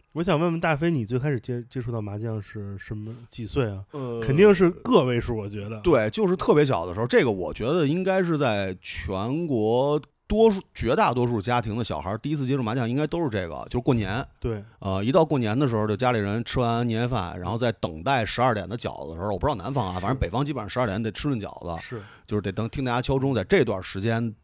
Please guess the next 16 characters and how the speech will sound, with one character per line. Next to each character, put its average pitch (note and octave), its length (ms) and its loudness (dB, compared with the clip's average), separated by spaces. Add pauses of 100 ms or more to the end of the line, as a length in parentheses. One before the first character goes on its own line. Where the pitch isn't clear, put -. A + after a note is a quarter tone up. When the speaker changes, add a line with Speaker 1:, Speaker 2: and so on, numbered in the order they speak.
(180)
Speaker 2:
期 - 220 -2
间， D3+ 320 2
家 C#3 220 2
人 B2+ 180 4
都 F3+ 240 6
会 B2+ 260 2
去 G2+ 160 0
组 F2 240 -8
织 E2 140 -8
一 F#2 100 -4
个 F#2+ 320 -4 (200)
牌 F2 180 -2
局。 E2 260 -10 (220)
Speaker 1:
对。 A2+ 100 -10 (220)
Speaker 2:
啊。 F2+ 400 0
Speaker 1:
嗯。 A2 220 -14